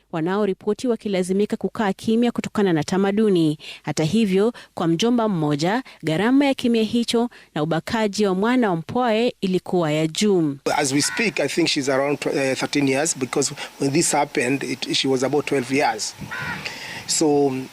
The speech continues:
Speaker 2: she explained to me, or she told me, that is the time she started. So I asked her,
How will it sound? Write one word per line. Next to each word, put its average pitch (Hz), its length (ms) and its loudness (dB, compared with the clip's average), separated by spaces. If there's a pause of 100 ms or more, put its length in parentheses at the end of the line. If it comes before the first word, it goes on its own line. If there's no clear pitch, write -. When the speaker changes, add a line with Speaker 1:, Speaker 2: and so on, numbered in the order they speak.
(140)
Speaker 2:
she - 220 0
explained 190 460 0
to - 100 -6
me, 131 280 -2
or 156 120 2
she 147 140 -2
told 190 300 0
me, 214 260 2 (300)
that 151 140 -4
is 139 100 0
the 139 120 -2
time 160 340 0
she - 140 -4
started. 131 520 -2 (120)
So 185 100 0
I 170 160 2
asked 196 320 -2
her, 131 160 -2